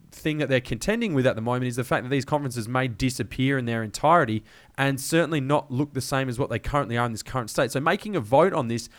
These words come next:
became really, really difficult. Where we're to now is that this expansion, this twelve-team playoff, as the proposal stands, is currently in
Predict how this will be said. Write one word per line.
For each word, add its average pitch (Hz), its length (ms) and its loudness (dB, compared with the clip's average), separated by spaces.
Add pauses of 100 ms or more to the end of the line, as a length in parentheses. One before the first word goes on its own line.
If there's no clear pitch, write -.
(140)
became 143 380 0
really, 143 180 2
really 117 320 0 (120)
difficult. 127 560 -4 (680)
Where 170 280 4
we're 170 120 8
to 156 240 0
now 165 460 4
is 139 200 0
that 135 220 0
this 202 220 -2
expansion, 147 760 0
this 123 140 -2
twelve-team 165 600 0
playoff, 139 420 4
as 139 220 0
the 151 80 0
proposal 131 520 2
stands, 131 520 -2
is 120 200 -8
currently 135 760 2 (180)
in 139 340 -2